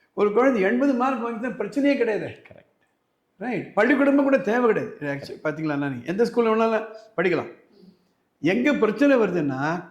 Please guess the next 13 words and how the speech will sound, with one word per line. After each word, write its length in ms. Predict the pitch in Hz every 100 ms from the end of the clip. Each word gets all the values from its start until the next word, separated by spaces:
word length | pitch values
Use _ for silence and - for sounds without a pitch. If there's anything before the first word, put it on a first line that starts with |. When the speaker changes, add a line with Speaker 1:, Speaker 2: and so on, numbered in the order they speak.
| -
Speaker 1:
குறைவா 420 | 202 247 269 233
மார்க் 280 | 196 202 180
வாங்க 240 | 175 170
குழந்தைகளுக்கு 500 | 143 160 170 156 226
தான் 100 | 196
இம்ப்ரூவ்மெண்ட்னு 560 | 196 226 208 180 202 180
வருது. 320 | 143 143 - -
Speaker 2:
ஆமா. 260 | 117 101 107 _ _ _ -
Speaker 1:
ஹண்ட்ரட் 320 | 202 233 247
out 200 | 240 233
of 140 | 185 190
ஹண்ட்ரட் 340 | 220 190 185
வாங்குற 240 | 196 180